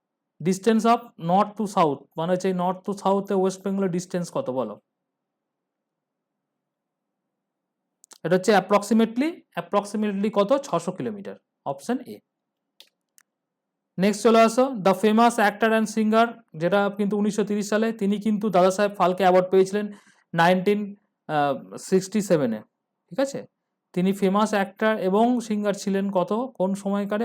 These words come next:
উনিশশো তিরিশের, কিন্তু তিনি দাদা সাহেব ফালকে পেয়েছিলেন উনিশশো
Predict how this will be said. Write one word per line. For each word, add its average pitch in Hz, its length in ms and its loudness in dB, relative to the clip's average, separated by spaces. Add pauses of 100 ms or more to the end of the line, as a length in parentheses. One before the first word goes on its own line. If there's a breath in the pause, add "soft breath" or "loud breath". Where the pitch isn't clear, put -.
উনিশশো 180 340 -6
তিরিশের, 202 360 -2 (440)
কিন্তু 160 280 -6
তিনি 160 220 -4
দাদা 156 180 2
সাহেব 202 240 0
ফালকে 190 300 0
পেয়েছিলেন 202 360 -2 (120)
উনিশশো 160 240 -8